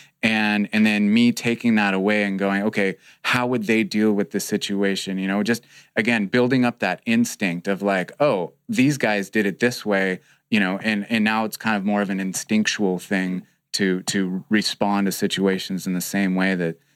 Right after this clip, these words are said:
these guys who have, you know, thirty plus years of, of leadership in the, in the Valley.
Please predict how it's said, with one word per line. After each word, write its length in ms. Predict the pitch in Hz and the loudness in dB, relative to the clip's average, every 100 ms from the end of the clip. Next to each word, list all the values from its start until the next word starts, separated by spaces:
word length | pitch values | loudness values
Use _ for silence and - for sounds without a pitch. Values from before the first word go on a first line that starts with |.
| _ | _
these 220 | - 110 104 | 2 2 2
guys 320 | 92 85 82 | 0 -2 -2
who 100 | 98 | 0
have, 340 | 90 85 - - | 0 -2 -8 -6
you 120 | 92 | -4
know, 180 | 85 82 | -4 -6
thirty 460 | - - 101 95 90 | -10 -2 0 0 -2
plus 420 | - 98 87 - | -2 -2 -2 -4
years 340 | 92 95 92 | -2 0 0
of, 240 | 90 82 - _ _ _ | -4 -8 -10 _ _ _
of 180 | 90 85 | -2 0
leadership 640 | 92 101 101 95 87 82 87 | 2 2 2 0 -2 -4 -4
in 140 | 90 | -4
the, 180 | 85 80 - | -6 -8 -6
in 140 | 85 | -4
the 80 | 85 | -2
Valley. 460 | 90 90 85 82 | -2 0 -2 -6